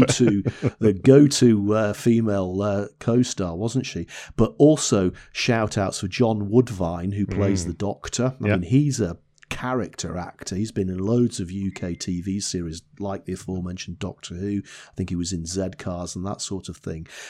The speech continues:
Speaker 1: Um, Brian Glover, who's
Speaker 2: Mm.
Speaker 1: the bald guy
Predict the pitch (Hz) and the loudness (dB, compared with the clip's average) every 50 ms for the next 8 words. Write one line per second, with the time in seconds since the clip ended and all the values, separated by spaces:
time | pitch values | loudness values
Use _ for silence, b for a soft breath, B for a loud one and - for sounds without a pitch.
0 | B B - 92 92 95 - 113 101 98 113 110 113 117 127 131 131 120 110 107 | B B -8 -6 -6 -4 -6 -6 -2 0 2 4 6 8 8 8 8 6 4 0
1 | 104 101 113 113 120 135 160 131 104 87 87 95 - _ _ _ 104 101 110 135 | 0 2 4 6 8 8 6 6 4 0 -2 -2 -6 _ _ _ -8 -8 -2 2
2 | 113 110 104 104 104 92 87 110 98 85 113 113 107 104 113 107 - - 110 101 | 4 4 4 4 2 0 0 -2 0 2 4 4 4 4 2 0 0 0 0 2
3 | 101 101 101 98 | 2 0 -2 -4